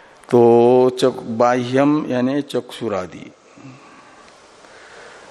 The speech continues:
और रूप दर्शनादि अनुमेयत्वात् व्यवहितम। और माना जाएगा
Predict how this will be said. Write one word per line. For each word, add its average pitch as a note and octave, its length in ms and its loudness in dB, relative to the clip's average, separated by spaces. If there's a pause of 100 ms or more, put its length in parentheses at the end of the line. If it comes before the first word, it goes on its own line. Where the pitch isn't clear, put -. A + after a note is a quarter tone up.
(200)
और A#2 360 2
रूप D3 500 -2
दर्शनादि B2 1300 -4 (800)
अनुमेयत्वात् A#2+ 1500 -2 (1500)
व्यवहितम। A2+ 760 -2 (2500)
और A#2+ 240 4
माना C3+ 380 0
जाएगा B2+ 640 -4